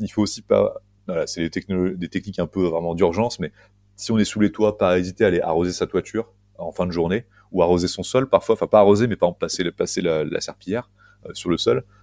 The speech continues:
parce que ça, ça va me permettre, en créant de l'évaporation, de le refroidir un petit peu. Enfin voilà, il y a, il y a, il y a des astuces qui peuvent être faites comme ça. Euh, on, on a encore beaucoup, beaucoup de choses à chercher dans ce sujet-là, parce qu'effectivement, c'est quelque chose qu'on me demande souvent, et c'est compliqué d'arriver avec une solution miracle, effectivement. C'est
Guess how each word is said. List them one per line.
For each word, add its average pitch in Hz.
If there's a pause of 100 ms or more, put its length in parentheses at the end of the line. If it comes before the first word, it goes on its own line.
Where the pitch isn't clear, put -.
parce -
que -
ça, 87 (100)
ça -
va 78
me 78
permettre, 98
en 90
créant 92
de 87
l'évaporation, 87
de 80
le 80
refroidir 82
un 78
petit 80
peu. 120 (520)
Enfin 98
voilà, 95
il 95
y 101
a, 90
il 92
y 95
a, - (140)
il -
y 98
a 90
des 95
astuces 104
qui -
peuvent 95
être 92
faites -
comme 85
ça. 135 (480)
Euh, 87
on, 98
on 101
a 98
encore 101
beaucoup, 104
beaucoup 113
de 107
choses 104
à 95
chercher 101
dans 95
ce 82
sujet-là, 87
parce -
qu'effectivement, 90
c'est -
quelque 90
chose 101
qu'on 95
me 87
demande 87
souvent, 101 (260)
et 107
c'est -
compliqué 92
d'arriver 85
avec 95
une 87
solution 85
miracle, 87
effectivement. 90 (200)
C'est -